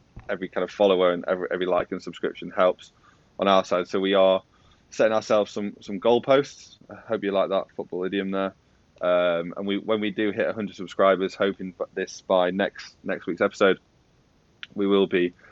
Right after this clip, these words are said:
delivering a free pizza to someone who likes, subscribes, comments on the Twitter, comments on the Instagram,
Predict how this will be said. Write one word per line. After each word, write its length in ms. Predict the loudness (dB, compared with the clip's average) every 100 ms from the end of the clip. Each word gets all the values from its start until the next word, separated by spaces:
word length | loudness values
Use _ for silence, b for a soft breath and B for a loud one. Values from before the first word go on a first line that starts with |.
| b b _ -2
delivering 420 | 0 2 0 0
a 260 | 0 2 2 -2
free 260 | -2 -2
pizza 480 | 0 -4 0 0 -2 _
to 80 | -10
someone 380 | -6 -2 -2 -2
who 420 | 0 2 2 0 -6 _ -2
likes, 560 | 2 2 0 -8 -18 -10
subscribes, 920 | -10 -4 2 6 8 6 2 -8 -20 -12
comments 300 | -8 -8 -8
on 40 |
the 60 | -8
Twitter, 440 | -2 -2 0 -2
comments 320 | 0 -4 -4 -4
on 60 |
the 60 | -6
Instagram, 540 | -4 -2 4 4 4